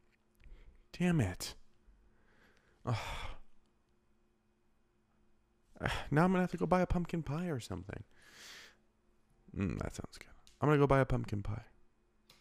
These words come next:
Nah, I shouldn't. I've been struggling with my diet a little bit. And when I say diet, I mean, like, my overall eating habits.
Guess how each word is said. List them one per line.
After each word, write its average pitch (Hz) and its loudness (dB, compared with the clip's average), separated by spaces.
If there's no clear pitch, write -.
Nah, - -6
I - -8
shouldn't. - -12
I've 123 6
been 156 6
struggling 113 8
with 104 4
my 90 6
diet 90 6
a - -4
little 101 2
bit. 101 6
And 95 0
when 98 2
I 107 2
say 123 2
diet, 92 6
I 95 -2
mean, 95 -2
like, 55 -8
my 92 -2
overall 85 2
eating 98 0
habits. 113 -2